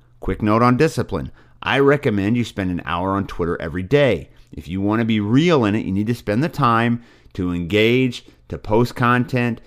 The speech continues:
schedule posts, things like that. But, and then just, just make genuine interaction so that people feel wanted, they feel loved, the attention graph is in full effect. People want your time, they want your attention, you can give it to 'em.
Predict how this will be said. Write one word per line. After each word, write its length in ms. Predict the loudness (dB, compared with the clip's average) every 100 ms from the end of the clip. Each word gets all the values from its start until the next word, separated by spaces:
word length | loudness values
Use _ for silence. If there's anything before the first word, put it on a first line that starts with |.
| _ _
schedule 520 | -14 -4 0 2 2
posts, 500 | 4 4 4 0 -12 -20 _
things 240 | -4 -2
like 200 | -2 0
that. 360 | 0 0 -4 _ _ _ _ _ _
But, 140 | -14 -14 _ _ _ _ _ -4
and 120 | 0
then 300 | 0 0 -2
just, 260 | -4 -6 -6
just 180 | -10 -4
make 300 | 0 0 -2
genuine 440 | -2 2 4 2
interaction 760 | 2 2 2 2 2 -2 -6 -6 -10 _
so 140 | -6
that 120 | -6
people 300 | -4 -4 -4
feel 480 | -4 -2 0 0 -2 -10 -8
wanted, 400 | 0 2 2 0
they 140 | -4
feel 260 | -4 -4 -2
loved, 460 | 0 4 4 0
the 100 | -6
attention 460 | -10 -6 -6 -4 -4
graph 400 | 0 0 0 -4
is 140 | -10
in 160 | -8 -12
full 380 | -14 0 4 4
effect. 520 | 4 4 2 0 -6
People 400 | -10 -4 -2 0
want 240 | -2 -2
your 120 | -2 -4
time, 360 | -4 -4 -4
they 100 | -6
want 220 | -6 -8
your 80 | -8
attention, 400 | -6 -6 -6 -6
you 80 | -8
can 180 | -8 -8
give 240 | -2 -2
it 140 | -2 -8
to 160 | -10
'em. 160 | -10